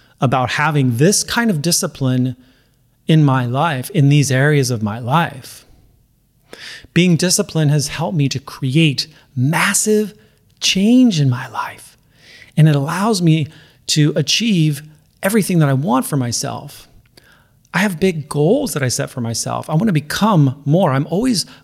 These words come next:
growing as a human being. I'm always evolving as a person.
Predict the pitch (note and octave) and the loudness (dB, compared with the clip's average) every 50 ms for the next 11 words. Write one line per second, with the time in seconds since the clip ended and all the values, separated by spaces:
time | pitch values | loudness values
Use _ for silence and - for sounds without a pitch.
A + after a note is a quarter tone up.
0 | - C3 B2+ C3 C#3 D3+ F#3 G3 F3+ D3 B2 A#2 A2+ A#2 A2 - _ _ _ - | -12 -6 -4 0 0 2 2 2 2 2 0 0 -4 -8 -10 -14 _ _ _ -6
1 | C#3 - A2+ - - - - - - - - E3+ D3 B2+ A#2 D3 D#3+ D#3 B2 C3+ | -6 -6 -6 -8 -12 -14 -16 -14 -8 -2 2 2 4 4 2 0 -2 -2 -2 -4
2 | B2+ B2 C#3+ D#3+ E3 - - - - _ _ - D3 C3+ A#2 B2+ B2+ C#3 D#3 F3 | -4 -4 -2 -2 -4 -6 -8 -12 -20 _ _ -2 -2 0 0 2 2 4 4 4
3 | F#3 F3+ D#3+ C#3 C3 B2 - - C3 - _ _ _ _ - C3+ A#2+ B2+ A#2+ - | 4 2 0 -2 -4 -6 -8 -12 -16 -18 _ _ _ _ -8 -6 -6 -6 -6 -6
4 | - D#3 E3 E3+ E3+ - - C#3 - C#3+ D3+ D3+ C3+ | -4 -4 -4 -4 -4 -6 -8 -8 -10 -12 -14 -14 -16